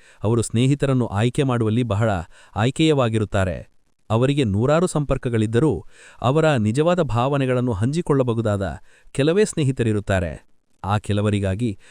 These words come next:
ಅವರು ಯಾವುದೇ ತ್ಯಾಗಕ್ಕೂ ಸಿದ್ಧರಿರುತ್ತಾರೆ. ಅವರು ಸ್ನೇಹದಲ್ಲಿ ದ್ರೋಹವನ್ನು ಎಂದಿಗೂ ಕ್ಷಮಿಸಲು ಸಾಧ್ಯವಿಲ್ಲ. ಅವರು ಕ್ಷಮಿಸಿದರೂ, ಅವರು ನೋವನ್ನು ಮರೆಯಲು ಸಾಧ್ಯವಿಲ್ಲ. ಆದ ಕಾರಣಕ್ಕಾಗಿಯೇ ಅವರ ವಿಶ್ವಾಸವನ್ನು ಗಳಿಸುವುದು ಕಷ್ಟ,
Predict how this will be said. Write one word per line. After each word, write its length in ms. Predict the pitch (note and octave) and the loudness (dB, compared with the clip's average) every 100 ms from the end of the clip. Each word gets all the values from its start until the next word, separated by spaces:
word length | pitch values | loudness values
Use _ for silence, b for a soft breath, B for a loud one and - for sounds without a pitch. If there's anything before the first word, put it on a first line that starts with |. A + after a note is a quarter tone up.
| B | B
ಅವರು 240 | G#2+ B2+ C3 | 0 2 2
ಯಾವುದೇ 420 | G2 G2+ C#3+ F#3 | 2 2 2 0
ತ್ಯಾಗಕ್ಕೂ 480 | E3+ C3+ D3+ - F#3 | 0 0 0 0 -2
ಸಿದ್ಧರಿರುತ್ತಾರೆ. 880 | - D3+ D#3 D#3 C3+ G2+ F2+ D2+ - _ _ _ b b | 0 0 2 2 2 0 0 -4 -14 _ _ _ b b
ಅವರು 220 | C3+ E3 | 2 2
ಸ್ನೇಹದಲ್ಲಿ 640 | - B2 D#3+ F3+ F#3 E3 | 2 0 2 2 2 0
ದ್ರೋಹವನ್ನು 560 | A2 C3+ D3+ D3+ C3+ C#3 | 2 2 2 2 0 0
ಎಂದಿಗೂ 360 | A2 A#2+ C#3+ | 0 2 0
ಕ್ಷಮಿಸಲು 420 | E3 - C3 D#3+ E3+ | 0 0 0 0 0
ಸಾಧ್ಯವಿಲ್ಲ. 720 | D3 B2 A#2+ G#2+ F#2+ D#2+ - - b b b | -2 -2 0 0 -2 -4 -12 -20 b b b
ಅವರು 220 | B2+ D#3+ | 2 2
ಕ್ಷಮಿಸಿದರೂ, 720 | - A2+ B2+ D#3+ D#3+ E3 F2 - b b | 2 0 0 2 2 2 0 -6 b b
ಅವರು 220 | B2+ C3+ | 2 4
ನೋವನ್ನು 440 | G2 A2 D3+ D3+ | 2 2 2 2
ಮರೆಯಲು 320 | C3+ A2 G#2+ D3 | 2 0 2 0
ಸಾಧ್ಯವಿಲ್ಲ. 560 | - C#3+ B2+ A2 F#2+ D2+ - - _ _ - | -2 -2 0 0 0 -4 -10 -20 _ _ -6
ಆದ 220 | G#2 G#2 | -2 -2
ಕಾರಣಕ್ಕಾಗಿಯೇ 880 | G2 G2 G2 G2+ G2 F#2 A2+ A#2 D2 - - - | -2 -2 -2 -2 -2 0 0 0 -2 -12 -16 -4
ಅವರ 200 | G#2 A2 | 0 2
ವಿಶ್ವಾಸವನ್ನು 640 | G2 - C#3 C3+ B2 A#2 | 0 -2 -2 0 0 0
ಗಳಿಸುವುದು 460 | G2 G2+ G2 A2 G#2+ | 0 -2 -2 -4 -4
ಕಷ್ಟ, 240 | G2+ - | -4 -4